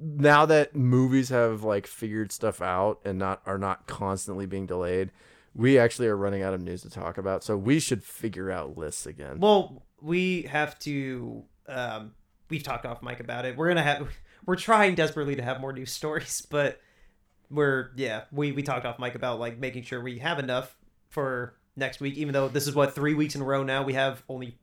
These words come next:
Speaker 2: four stories?
Speaker 1: Yeah.
Speaker 2: <laughs> But,
Speaker 1: Thanks,
Speaker 2: uh,
Speaker 1: Hollywood.
Speaker 2: but, um, but yeah, really personal update wise, uh, what did I get up to? I'm on week, I'm wrapping up week three without A C, about to go into week four by the time you guys are listening to this.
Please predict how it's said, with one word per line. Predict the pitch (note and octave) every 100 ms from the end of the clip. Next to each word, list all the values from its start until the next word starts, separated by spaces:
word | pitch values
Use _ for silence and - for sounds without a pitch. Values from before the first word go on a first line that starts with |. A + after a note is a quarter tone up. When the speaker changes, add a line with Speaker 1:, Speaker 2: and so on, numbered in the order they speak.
| -
Speaker 2:
four | B2+ B2+
stories? | B2 B2 C3+ C#3+ C#3+ - - -
Speaker 1:
Yeah. | A#4 - A4+ - -
Speaker 2:
<laughs> | - B3+ - - -
But, | C#3+ F3+ D#3+
Speaker 1:
Thanks, | C#3
Speaker 2:
uh, | B2
Speaker 1:
Hollywood. | G2+ F#2+ F#2+ G2 - _ _ _
Speaker 2:
but, | F3 E3
um, | D3 C3+ B2+ A#2+ A#2 _ _ - - _ _ - _ _
but | D#3
yeah, | D3 C3 C3+
really | G#3 G3+
personal | - D#3 D#3 C#3+
update | C3+ C3+ A#2+
wise, | C3 C3+ C3+ B2+ -
uh, | C3 C#3 C3+ B2 _ _ _ _ _ _ _ _ _
what | F#3
did | E3+ -
I | B2+ B2+
get | C3 B2
up | C3
to? | - B2+ B2+ B2 -
I'm | C#3+
on | D3 C#3
week, | D3+ D#3+ D3 - _ -
I'm | D#3 D3+
wrapping | E3+ E3 E3
up | D#3+
week | D3+ D#3+
three | - D3 D#3+
without | C#3+ D3 D3
A | C#3+ C#3
C, | - D#3 E3
about | - C#3
to | C3+
go | C#3
into | C3+ C3
week | C#3 C#3
four | D3 D#3
by | C#3
the | C3
time | C3 C3
you |
guys | B2+ C3+
are | B2+
listening | C#3 D3 D#3 D#3
to |
this. | D3+ F3+ G3 -